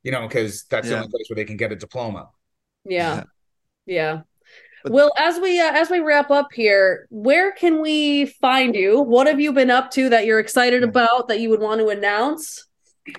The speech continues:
Speaker 2: Oh,
Speaker 3: Hit on
Speaker 2: yeah.
Speaker 3: us.
Speaker 2: So thank you so much. So, yeah, I mean, I, my Instagram is, is still, like, my main, like, social media platform, how I connect with people and share my ideas and stuff like that. But, uh, this summer, I'm gonna be taking my U S history class and my civics class, and I'm gonna be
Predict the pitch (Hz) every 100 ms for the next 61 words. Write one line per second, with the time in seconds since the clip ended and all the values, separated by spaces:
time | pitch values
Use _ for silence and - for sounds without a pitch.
0 | - 147 147 127 110 285 262 220 196 170
1 | 160 143 _ _ _ _ _ 190 185 170
2 | 147 147 135 - 165 156 185 180 156 175
3 | 170 - 175 175 160 196 233 202 185 160
4 | 180 170 165 160 156 - 143 117 143 139
5 | - - 151 143 135 120 120 127 131 131
6 | 120 110 - 135 123 127 117 117 110 120
7 | 107 117 117 117 117 110 110 117 113 -
8 | 117 113 107 104 104 107 104 104 120 107
9 | 104 107 104 - - - _ - 147 135
10 | _ _ _ _ - 131 120 110 180 -
11 | 190 185 170 151 156 143 135 120 - 170
12 | 185 185 151 135 131 127 147 175 175 151
13 | 147 143 127 123 - 135 123 - 131 123
14 | - 117 110 - 135 131 123 131 123 123
15 | 113